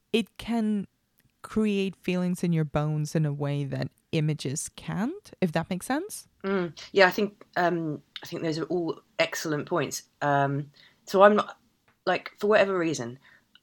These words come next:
Speaker 2: I find it very difficult to identify music. I don't really, um, engage with music terribly much,
Speaker 1: Mm-hmm.
Speaker 2: and I can't remember music. I don't, I,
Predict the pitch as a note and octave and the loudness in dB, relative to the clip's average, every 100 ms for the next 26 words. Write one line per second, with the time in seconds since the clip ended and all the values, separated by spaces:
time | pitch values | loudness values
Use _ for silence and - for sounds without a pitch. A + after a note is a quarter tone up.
0 | _ E3 E3 - F#3 E3+ D#3+ F3+ F#3+ F#3+ | _ 0 2 2 0 0 2 2 2 0
1 | D#3+ - C#3+ B2+ - - - - C#3+ C#3+ | -4 -6 -6 -6 -10 -14 -10 -6 -4 -4
2 | C3+ D#3 D3 - C#3+ C3 B2+ C3 _ _ | -2 -4 -4 -8 -4 -2 -2 -6 _ _
3 | _ - D#3+ D#3+ F#3+ - D3+ F3 F3 D#3+ | _ -6 -4 -2 -4 -4 -2 -2 -2 0
4 | D3 C#3 C3 - C#3+ C3+ C3 C3+ - D3 | 0 0 -4 -4 0 0 0 -4 -6 -10
5 | C#3+ D#3+ D#3 E3+ F3+ F#3 F3 F#3 - F#3 | -4 2 2 0 -4 -4 -4 -6 -2 0
6 | F3 G3 G3 - - - - A3+ G#3 D#3 | 0 -2 -2 -4 -8 -14 -8 -4 -2 0
7 | D#3 F3 E3 C#3+ E3 D#3+ D#3 C3 B2+ B2+ | 0 0 0 0 0 2 0 0 -2 -2
8 | G#2+ - - C#3+ - D3 | -4 -8 -4 0 2 0